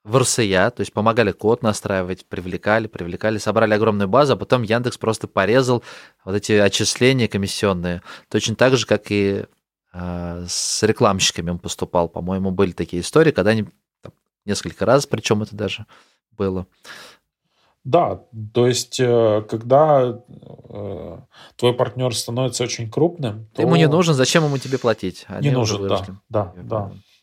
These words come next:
Speaker 2: Поэтому щас вот такая ситуация с Амазоном.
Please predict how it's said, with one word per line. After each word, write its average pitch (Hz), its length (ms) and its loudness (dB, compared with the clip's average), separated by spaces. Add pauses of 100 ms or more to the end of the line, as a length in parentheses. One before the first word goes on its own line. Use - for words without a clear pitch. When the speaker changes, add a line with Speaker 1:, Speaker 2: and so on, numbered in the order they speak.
Speaker 2:
Поэтому 160 360 0
щас - 360 4
вот 147 200 0
такая 139 520 0
ситуация 131 440 -2
с - 120 -8
Амазоном. 139 720 -2